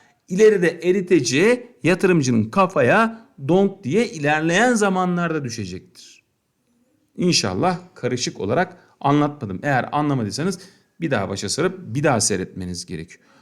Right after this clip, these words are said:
O yüzden arkadaşlar Türkiye'de bu faiz işi biraz karışıktır. Olması gereken kısa vadede belki faizler yükseltilir, bankalar pozitif olur, sanayi düşüyor gibi olabilir ama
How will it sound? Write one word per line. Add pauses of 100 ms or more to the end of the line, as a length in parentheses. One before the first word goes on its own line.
(160)
O
yüzden
arkadaşlar (100)
Türkiye'de
bu
faiz
işi (800)
biraz (100)
karışıktır. (300)
Olması
gereken (460)
kısa
vadede
belki
faizler
yükseltilir, (460)
bankalar
pozitif
olur, (880)
sanayi
düşüyor
gibi
olabilir
ama